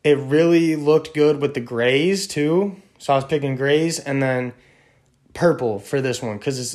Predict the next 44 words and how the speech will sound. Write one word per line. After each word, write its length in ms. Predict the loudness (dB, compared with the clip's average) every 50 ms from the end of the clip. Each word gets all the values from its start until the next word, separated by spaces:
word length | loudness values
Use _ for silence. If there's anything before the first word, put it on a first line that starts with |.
| -8 -8
the 80 | -6
orange 340 | -2 0 2 2 2 2 0
and 120 | 0 -2
the 60 | -4 -2
purple, 360 | -2 -4 -4 -2 -2 -2 0
those 220 | 0 -2 -2 -4
are 40 | -4
contrast 540 | -6 -4 -4 -6 -4 -4 -4 -4 -4 -4 -4
colors, 380 | -4 -2 -2 -2 -4 -4 -6
and 80 | -6 -6
I 80 | -6 -6
think 220 | -6 -6 -6 -6
it 60 | -6
looked 220 | -6 -6 -6 -6 -6
really 220 | -4 -4 -4 -4
good. 360 | -4 -4 -2 -2 -4 -4 -8 -12 _ _ _ _ _ _ _ _ _ _ _ _
And 440 | -6 -4 -2 -2 -2 -4 -6 -8 -12 -16 _ _
this 280 | -2 0 0 0 2 0
one, 440 | 0 2 2 2 2 0 -4 -6 -12 -18 _ _ _ _ _ _ _ _ _ _ _ _ _ _ _ _ _ _ _ _ -10
I 60 | -10
think 440 | -2 2 4 4 4 2 -2 -10 -20 _ _ _ _ _ _ _ _
this 320 | -4 0 2 2 2 2 2
one 220 | 4 4 6 6
is 140 | 4 2 2
the 100 | 0 0
only 240 | 0 0 0 0 0
one 200 | 0 2 2 0
that 100 | 0 -2
you 100 | -4 -4
can 140 | -4 -4
get 160 | -2 -2 -4 -4
hoodies 360 | -4 -2 -2 0 0 -2 -2
and 160 | -4 -6 -6
crew 200 | -6 -6 -4 -4
necks 180 | -4 -4 -6 -8
and 140 | -10 -10
stuff, 280 | -8 -8 -8 -8 -8 -10
'cause 140 | -8 -6 -4
I 80 | -4
really 360 | -4 -2 -2 -2 0 2 2 2
like 220 | 2 0 -2 -4
this 200 | -8 -10 -10 -10
one. 220 | -12 -12 -14 -16 -20 _ _ _ _ _ _ _ _ _
So 560 | -12 -4 0 0 2 2 2 0 -2 -4 -10